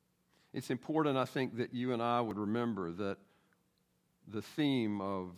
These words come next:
Jesus' first sermon was, "The time is fulfilled, the kingdom of heaven has come near,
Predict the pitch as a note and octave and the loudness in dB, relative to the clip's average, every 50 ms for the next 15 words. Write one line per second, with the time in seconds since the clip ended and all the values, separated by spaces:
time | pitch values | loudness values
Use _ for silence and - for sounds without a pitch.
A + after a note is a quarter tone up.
0 | - - - F#2+ G2+ B2 B2+ B2 A2 G2+ G#2+ F#2+ F#2+ - - - _ - - - | -18 -18 -12 -8 -4 -2 -2 -2 -2 -4 -6 -8 -8 -10 -14 -20 _ -18 -12 -8
1 | A2+ A2+ G#2+ - - - - - - - B2 B2 B2 A#2 G#2+ G2 F2+ F2 F2 E2+ | -6 -6 -6 -8 -10 -14 -14 -8 -6 -4 -2 -2 -2 -2 -2 -2 -4 -4 -6 -8
2 | - - - _ _ _ _ _ _ _ _ _ _ _ - G#2+ A2 G#2+ A2+ A2 | -10 -14 -20 _ _ _ _ _ _ _ _ _ _ _ -6 -4 -2 0 0 0
3 | G#2+ G#2+ - - G#2+ - - - C3 B2 B2 B2 A#2+ A2 G#2+ G2 - - - - | -2 -4 -8 -10 -12 -8 -6 -4 -2 0 0 0 0 -2 -2 -4 -6 -10 -12 -12
4 | - E2+ - - - C#3 C3+ C3 B2 A#2+ A2+ G#2+ G2 F#2+ - - - B2 A#2 A2 | -12 -12 -14 -10 -6 -4 -2 -2 -2 -2 -4 -4 -6 -8 -8 -6 -6 -4 -2 -2
5 | G#2+ G2+ F#2 F#2 F2 F#2 B2 A2+ A2 G#2+ G#2 G#2 G2+ G2+ F#2 A2+ G#2+ G2 - - | -2 -2 -4 -4 -6 -6 -6 -6 -4 -4 -4 -6 -6 -6 -6 -8 -8 -10 -10 -10
6 | - - F#2 F#2 G2 G#2 G#2 G#2 G#2 G2+ G2 | -10 -8 -6 -4 -4 -4 -2 -2 -2 -2 -4